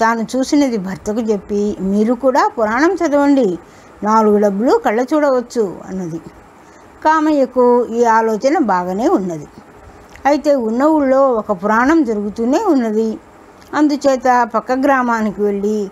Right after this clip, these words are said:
కామయ్య పురాణం చదవాలని నిర్ణయం జరిగింది.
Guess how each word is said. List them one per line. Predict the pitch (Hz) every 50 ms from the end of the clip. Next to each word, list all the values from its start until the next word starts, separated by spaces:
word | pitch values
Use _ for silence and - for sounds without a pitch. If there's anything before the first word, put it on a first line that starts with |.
| - -
కామయ్య | 214 208 226 247 262 262 262 240
పురాణం | 226 233 202 185 196 208 233 240 240 240
చదవాలని | 220 - 196 185 202 208 214 208 208 208 214 233 277 392 466 359
నిర్ణయం | 269 220 196 196 202 208 226 277 349
జరిగింది. | 262 240 196 180 175 175 160 156 147